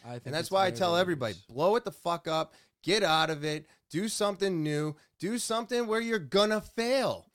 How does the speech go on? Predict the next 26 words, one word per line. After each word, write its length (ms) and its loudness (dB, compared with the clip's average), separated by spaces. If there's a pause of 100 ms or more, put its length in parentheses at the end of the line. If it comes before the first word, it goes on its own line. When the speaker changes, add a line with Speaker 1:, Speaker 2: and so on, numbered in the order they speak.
Speaker 1:
A 60 -12
hundred 160 -6
Speaker 2:
You're 120 0
Speaker 1:
percent. 280 0
Speaker 2:
gonna 100 2
fail 640 4
until 360 0
you 200 -2
get 320 -2
it, 140 -2
and 140 -4
then 200 -2
you 100 -2
won't 400 -4
fail, 420 0
but 180 -8
then 180 -2
you 100 2
move 240 -2
on 180 -2
to 100 -8
the 100 -10
next 260 -4
step 260 -6
and 140 -4
you 60 -2